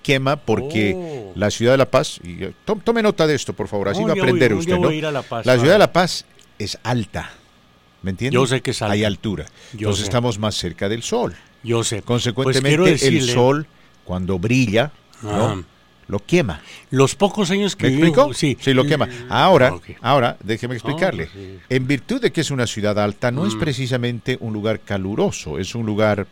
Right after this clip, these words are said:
Speaker 1: con, con clima templado, que tira frío. Am, es un lugar donde,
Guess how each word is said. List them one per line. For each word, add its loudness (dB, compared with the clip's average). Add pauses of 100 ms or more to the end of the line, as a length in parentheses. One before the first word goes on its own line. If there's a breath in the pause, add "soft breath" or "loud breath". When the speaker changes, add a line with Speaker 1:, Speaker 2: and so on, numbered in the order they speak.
(480 loud breath)
Speaker 1:
con, -4
con -6
clima 2 (300)
templado, 2
que -2
tira 0
frío. 2 (500 soft breath)
Am, -2
es -2
un -4
lugar 2 (140)
donde, 0